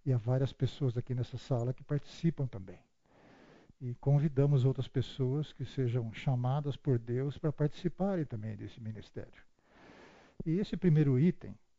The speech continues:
buscar ajuda para si mesmo, é algo fundamental, porque Deus nos aconselha primeiro. Nós, como conselheiros bíblicos, primeiro precisamos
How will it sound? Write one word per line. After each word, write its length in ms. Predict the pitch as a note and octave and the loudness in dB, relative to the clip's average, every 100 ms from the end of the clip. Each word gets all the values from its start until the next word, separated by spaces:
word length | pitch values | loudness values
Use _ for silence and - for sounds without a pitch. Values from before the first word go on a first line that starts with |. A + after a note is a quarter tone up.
| _ - | _ -6
buscar 520 | C3+ - - E3+ E3+ | -4 -4 -2 -2 2
ajuda 520 | C#3+ A#2+ A#2+ D3+ C3+ | 0 0 0 0 0
para 220 | - A#2 | 0 0
si 180 | A2 - | -2 -4
mesmo, 500 | A2+ D#3 E3+ C#3 D3 | 0 4 4 2 2
é 40 | |
algo 200 | D#3 E3 | 2 0
fundamental, 1120 | D3+ - - A3 A3 D#3+ C3+ A2+ - - - _ _ _ _ _ _ - - - | -2 -4 4 6 8 4 2 -2 -8 -16 -18 _ _ _ _ _ _ -20 -16 -2
porque 320 | D3+ - D3+ | 0 2 0
Deus 480 | A#2+ C#3+ F#3 G3+ D#3 | 4 6 6 6 6
nos 220 | E3 C#3+ | 6 6
aconselha 680 | E3+ F3+ C#3+ - E3 E3 B2+ | 2 0 -2 2 2 4 0
primeiro. 460 | F#2 F#2 G2 - _ _ _ _ _ _ _ _ _ _ - _ _ | -4 -12 -14 -16 _ _ _ _ _ _ _ _ _ _ -20 _ _
Nós, 220 | C#3 D3 | 0 0
como 220 | - C#3+ C3+ | 2 0 4
conselheiros 560 | C3 - C3 C3 B2 | 2 2 2 2 2
bíblicos, 580 | G#2+ B2 F3+ D#3 C#3+ C#3 | 0 0 0 0 -2 -4
primeiro 480 | - C3+ C3+ F3+ F#3 | 0 0 4 2 0
precisamos 420 | - E3+ E3+ - | 0 2 2 0